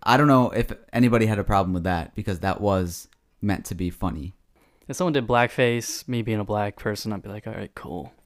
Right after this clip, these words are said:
Speaker 1: Okay. I'm just curious. <laughs> I
Speaker 2: Yeah,
Speaker 1: just wanna
Speaker 2: I,
Speaker 1: know,
Speaker 2: I
Speaker 1: like
Speaker 2: just, like, I feel like some people just, like, always wanna complain about stuff,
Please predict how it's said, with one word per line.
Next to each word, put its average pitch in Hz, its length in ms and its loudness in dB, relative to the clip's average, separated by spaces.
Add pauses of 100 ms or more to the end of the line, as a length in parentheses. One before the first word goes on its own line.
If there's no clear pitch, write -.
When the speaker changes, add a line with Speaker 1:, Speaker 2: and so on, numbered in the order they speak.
(720)
Speaker 1:
Okay. 101 360 0 (1000)
I'm 185 160 2
just 339 200 0
curious. 135 520 4
<laughs> - 0 -
I - 20 6 (120)
Speaker 2:
Yeah, 131 100 6
Speaker 1:
just 113 120 4
wanna - 140 6
Speaker 2:
I, 165 40 8
Speaker 1:
know, - 180 2
Speaker 2:
I 165 80 6 (100)
Speaker 1:
like 120 140 4
Speaker 2:
just, - 100 -6
like, 131 460 0
I 139 80 -4
feel 160 180 -4
like 147 100 0
some 147 160 -2
people 135 240 -4
just, 123 280 -2
like, 104 380 -4
always 117 320 -4
wanna 110 220 -4
complain 107 540 -6
about - 260 -16
stuff, - 520 -14